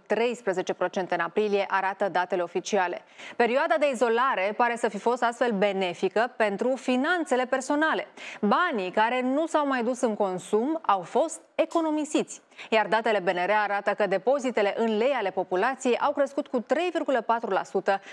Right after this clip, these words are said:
un avans important pentru doar o lună. Asta înseamnă patru virgulă cinci miliarde de lei puși deoparte doar în aprilie. Oamenii au economisit și în valută. În acest caz, avansul a fost de unu virgulă patru la sută.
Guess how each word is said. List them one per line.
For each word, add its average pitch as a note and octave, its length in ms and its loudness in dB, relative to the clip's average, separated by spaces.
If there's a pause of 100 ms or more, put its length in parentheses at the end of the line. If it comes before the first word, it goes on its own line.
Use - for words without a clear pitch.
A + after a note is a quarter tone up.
(120)
un A3+ 80 4
avans G#3 320 0
important G#3 540 2
pentru G3+ 360 0
doar A3+ 220 2
o G#3+ 80 -2
lună. A3+ 320 -2 (380)
Asta A3 200 4
înseamnă G#3+ 380 2
patru A#3+ 340 2
virgulă G#3 320 2
cinci A3 440 -2
miliarde A3 680 2
de G3 80 2
lei B3 320 0
puși D4 200 0
deoparte C4 580 0
doar C#4 260 0
în B3 60 -2
aprilie. A#3+ 520 -2 (320)
Oamenii A3+ 520 0
au A3 140 0
economisit G3+ 580 -2
și - 200 -2
în G#3 100 0
valută. F3 560 0 (220)
În A3+ 120 2
acest G3 260 0
caz, G#3 220 2
avansul G#3 440 0
a F#3 60 0
fost A3 240 0
de G3 160 2
unu C4+ 240 0
virgulă G#3 440 0
patru A3+ 300 0
la G3 140 2
sută. - 460 -2